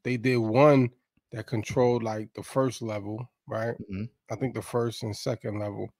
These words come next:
Speaker 2: Nice. I didn't know
Speaker 1: And
Speaker 2: that was a thing
Speaker 1: then
Speaker 2: till I saw Sopranos.
Speaker 1: Yeah, nah, then the second one was for the top floor.
Speaker 2: That's
Speaker 1: So
Speaker 2: dope.
Speaker 1: one time,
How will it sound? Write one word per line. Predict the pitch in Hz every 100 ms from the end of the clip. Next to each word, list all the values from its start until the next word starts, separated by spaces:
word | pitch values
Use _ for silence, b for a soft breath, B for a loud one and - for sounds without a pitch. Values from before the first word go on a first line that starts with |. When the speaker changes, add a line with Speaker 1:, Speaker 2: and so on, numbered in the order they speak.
| _
Speaker 2:
Nice. | 87 90 87 -
I | 123
didn't | 156
know | 135
Speaker 1:
And | 127
Speaker 2:
that |
was | 123
a | 127
thing | 127 113
Speaker 1:
then |
Speaker 2:
till | 117 107
I |
saw | - 110
Sopranos. | 104 - 107 101 87 - _ _ _ _ _ -
Speaker 1:
Yeah, | 147 151 135
nah, | 139 156 135
then | 127 151
the | 135
second | - 160 170 160 139
one | 135 127 127 -
was | 127 131 127 123 104
for | - - 107
the | 107
top | - 165 - -
floor. | - 113 104 - _ _ _
Speaker 2:
That's | - - -
Speaker 1:
So | 110
Speaker 2:
dope. | 104
Speaker 1:
one | 135 131
time, | 143 131 120 110